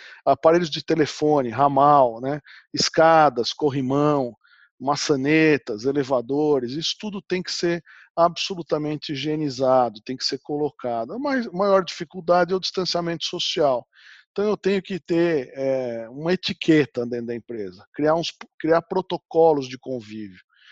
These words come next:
Esse, eh, distanciamento social é muito importante. A empresa pode contribuir mudando, por exemplo, turnos de trabalho. Às vezes, a,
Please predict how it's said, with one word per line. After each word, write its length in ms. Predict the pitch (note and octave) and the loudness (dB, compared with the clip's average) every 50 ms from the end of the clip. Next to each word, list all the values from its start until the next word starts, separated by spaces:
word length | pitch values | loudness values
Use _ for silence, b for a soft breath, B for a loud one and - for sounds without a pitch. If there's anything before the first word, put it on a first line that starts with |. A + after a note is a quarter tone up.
| B B B B | B B B B
Esse, 400 | B D3 C#3 - - - D#3+ C#3+ C#3 - | B -2 -2 -2 -2 -4 -4 -4 -4 -4
eh, 260 | C3+ C3+ C3 C3 B2+ A#2 | -4 -4 -4 -6 -6 -8
distanciamento 600 | - - - - C#3+ - - C#3+ C#3+ C#3+ C#3+ - - | -10 -8 -4 -4 -2 -2 -2 -2 -2 -4 -4 -6 -6
social 360 | C3+ B2+ - - D#3+ D#3+ D#3 | -4 -4 -2 0 0 0 0
é 40 | D3 | 0
muito 400 | C#3+ D3 C#3+ D3+ D3+ C3+ - C#3+ | -2 -2 -4 -4 -4 -6 -6 -8
importante. 680 | C3+ - - C#3+ B2 - - A#2+ A2 G#2 G2 - - - _ B B B B B B B B | -10 -6 -4 -6 -6 -4 -6 -10 -10 -10 -12 -14 -18 -18 _ B B B B B B B B
A 80 | E3 | -2
empresa 340 | F3+ - A3 A#3+ B3 A#3+ A3 | 0 0 0 2 2 2 2
pode 280 | - - F3+ E3 D3+ - | 2 2 0 0 0 -2
contribuir 840 | - D3 C#3 - - C#3 B2 B2 B2+ B2+ B2 D3+ G3+ G#3 F3 C#3 - b b b b b - | -8 -8 -8 -8 -8 -10 -10 -10 -8 -8 -6 -4 -4 -4 -4 -6 -8 b b b b b -8
mudando, 380 | F3+ F#3 D3+ F3 F#3+ G#3 G3 | -6 -2 0 2 2 2 0
por 180 | - - D#3+ C#3+ | -2 0 0 0
exemplo, 300 | C#3 D3 F3+ F#3 - - _ | 2 0 0 -2 -2 -8 _
turnos 440 | - G3 G#3 G3+ F#3 D#3 D3 C3+ A#2+ | -4 -2 -2 0 0 -2 -2 -4 -6
de 120 | A#2+ C3+ | -10 -10
trabalho. 520 | - C#3 B2+ A#2+ A2+ A2+ G#2+ G2 F2+ F2 - _ _ _ b b b b b b - | -6 -4 -2 -2 -2 -4 -4 -6 -6 -10 -14 _ _ _ b b b b b b -10
Às 160 | - A#2+ A#2+ | -10 -6 -2
vezes, 320 | C#3+ D#3 D#3+ D3+ E3 E3 | 0 0 0 -2 -2 0
a, 340 | D#3 D#3 D#3 D3 C#3 B2+ A#2 | 2 4 4 4 4 2 0